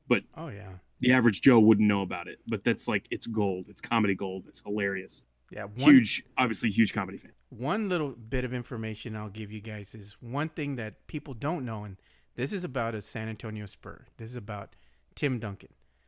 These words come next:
Speaker 2: Uh, Tim Duncan was, like, big into, I believe, like, playing, like, Dungeons and Dragons, things of that nature, uh,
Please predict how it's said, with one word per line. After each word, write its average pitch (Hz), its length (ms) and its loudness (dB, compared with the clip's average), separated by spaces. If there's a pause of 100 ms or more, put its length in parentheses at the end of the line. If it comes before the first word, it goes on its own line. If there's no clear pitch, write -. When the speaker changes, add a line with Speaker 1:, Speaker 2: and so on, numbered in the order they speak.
(260)
Speaker 2:
Uh, 110 260 -8
Tim 151 240 -4
Duncan 131 400 -4
was, 104 200 -8
like, 101 180 -10 (160)
big 120 220 -6
into, 110 380 -8
I - 120 -16
believe, 113 260 -10
like, 92 160 -12 (200)
playing, 110 340 -10
like, 90 120 -18 (640)
Dungeons 120 300 -4
and 101 100 -8
Dragons, 104 440 -10
things 117 220 -12
of 101 80 -14
that 104 180 -10
nature, 113 380 -10 (460)
uh, 113 180 -4